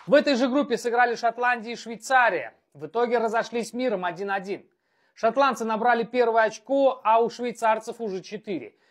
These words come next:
Венгры пока с нулем в этой графе. Хорватия перевернула игру за две минуты, но в итоге упустила победу в концовке.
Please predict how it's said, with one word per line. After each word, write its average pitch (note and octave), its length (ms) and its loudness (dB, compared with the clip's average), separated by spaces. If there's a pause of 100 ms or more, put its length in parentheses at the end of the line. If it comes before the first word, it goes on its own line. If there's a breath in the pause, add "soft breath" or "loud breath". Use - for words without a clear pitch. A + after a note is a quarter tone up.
(140)
Венгры B3+ 440 4
пока C4 400 6
с - 100 -12
нулем G#3+ 400 2
в D3+ 60 -2
этой D#3 240 -2
графе. C3+ 480 -12 (260)
Хорватия C4+ 540 6
перевернула C#4 720 4
игру C4 220 -2
за A#3 160 0
две C4 200 -4
минуты, C4 380 -6
но A#3+ 140 -4
в A#3+ 100 -6
итоге C4 280 0
упустила A#3+ 520 -4
победу A#3 460 0
в - 80 -14
концовке. A3 600 -4